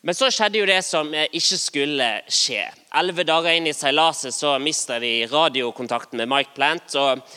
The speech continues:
etter flere dager uten kontakt så startet de en redningsaksjon. Og til slutt så finner de altså seilbåten til Mike Plant flytende opp ned utenfor Portugal. Og nå er det kanskje ikke så mange i rommet som kan så mye om seilbåter,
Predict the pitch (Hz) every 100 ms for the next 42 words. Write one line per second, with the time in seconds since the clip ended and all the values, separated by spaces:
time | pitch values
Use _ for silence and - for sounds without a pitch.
0 | - - 143 165 - 226 196 147 143 151
1 | 139 - 160 139 127 156 - - - 160
2 | 139 127 - 147 147 - 160 135 120 117
3 | 131 139 139 - - - - - 117 -
4 | - - - - - - 120 143 185 170
5 | 170 - 202 180 135 135 170 - 160 147
6 | 170 165 151 156 - 131 147 135 135 131
7 | 123 - 120 117 113 - 143 147 170 -
8 | 170 - - 120 120 143 - 123 131 -
9 | 135 - 113 - - - - - - -
10 | - 101 - - - _ _ _ _ -
11 | _ _ - _ _ _ _ _ _ _
12 | _ _ - 160 220 202 185 185 190 190
13 | 208 - 208 170 147 131 - 190 160 147
14 | 151 147 160 131 - 170 156 120 - 139
15 | 120 135 120 - 117 123 143 - 117